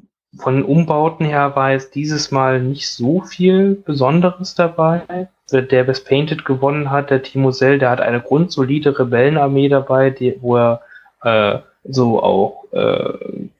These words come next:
bei den Sniper, äh, hier Mon Calamaris ein bisschen Wassereffekt mit reingebracht hat auf der Haut, halt so, dass die so ein bisschen nach, wie heißt das denn? Ja, dass der Haut halt mehr glänzt, weil die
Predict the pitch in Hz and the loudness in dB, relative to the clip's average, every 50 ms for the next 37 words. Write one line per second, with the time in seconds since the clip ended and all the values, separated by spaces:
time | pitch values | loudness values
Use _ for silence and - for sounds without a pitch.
0 | _ _ - 117 113 110 113 117 110 107 107 104 104 101 101 104 110 120 _ _ | _ _ -2 0 0 0 0 2 2 2 2 2 2 2 0 -2 -4 -6 _ _
1 | _ _ - - - - - 123 - 131 135 - - 147 143 143 143 139 139 139 | _ _ -16 -10 -6 -4 0 0 2 0 0 0 0 0 2 2 2 2 0 0
2 | 139 147 156 - _ _ _ - 127 123 123 123 120 117 117 123 123 120 120 120 | -2 -6 -10 -18 _ _ _ -6 -4 -4 -2 -4 -4 -4 -4 -2 -2 0 0 0
3 | 120 123 135 135 - 131 127 127 127 120 123 127 131 131 131 131 131 - 123 123 | 0 0 0 0 -2 0 0 0 0 0 2 2 2 2 0 -2 -2 -4 -6 -4
4 | 120 - 127 120 117 113 113 127 - - - 151 135 143 139 - 147 147 - - | -4 -2 -2 -2 0 0 -2 -2 -2 0 0 0 0 0 0 -4 -8 -6 -6 -8
5 | 143 - - 131 127 143 147 135 - 139 131 - - - 143 139 - - 127 - | -6 -2 -2 0 0 2 0 0 0 -2 -4 -4 -2 -4 -2 -2 -2 -2 -4 -2
6 | - 131 123 - - 127 131 139 139 - - 131 131 - 131 127 127 - 127 120 | -2 -2 -2 0 2 2 2 2 0 -2 -6 -4 0 0 0 0 0 0 -2 0
7 | 120 120 117 113 113 110 117 117 - 120 113 110 107 107 107 107 - - - _ | 0 0 0 0 -2 -2 -4 -4 -4 -2 0 0 2 2 0 0 -2 -6 -10 _
8 | _ _ _ _ _ _ _ _ _ - - - - 110 110 - - 117 110 - | _ _ _ _ _ _ _ _ _ -4 -2 0 0 0 -2 -2 0 -2 -2 0
9 | - - 104 101 104 107 - _ _ _ _ _ _ _ - 127 135 139 131 127 | 0 0 0 0 0 -2 -4 _ _ _ _ _ _ _ 0 2 2 2 2 0
10 | - - 113 107 - 113 120 123 - - 120 110 120 117 117 110 110 110 113 127 | 0 0 0 2 2 2 2 0 0 -2 -4 -2 -2 -2 -2 0 0 0 0 0
11 | 135 135 - - 110 110 110 104 104 101 101 101 117 | 0 -2 -2 -2 0 0 0 0 0 -2 -2 -4 -6